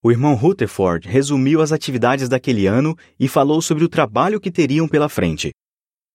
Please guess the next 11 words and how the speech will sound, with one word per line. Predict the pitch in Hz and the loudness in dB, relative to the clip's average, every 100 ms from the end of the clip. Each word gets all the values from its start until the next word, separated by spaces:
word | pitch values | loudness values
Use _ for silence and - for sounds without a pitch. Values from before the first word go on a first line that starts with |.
| _ | _
Ele | 135 143 | -2 0
disse: | 98 80 - 69 _ _ _ _ _ | 0 -2 -4 -10 _ _ _ _ _
"Neste | 85 98 139 - | -2 0 0 0
ano | 123 131 | 0 2
de | 120 | 0
mil | 110 110 | 0 2
novecentos | 156 151 123 - 127 117 | 2 0 -2 -2 -2 -2
e | |
vinte | 104 127 | -2 -2
e | 110 | -2
cinco, | - 113 131 | -2 -2 -2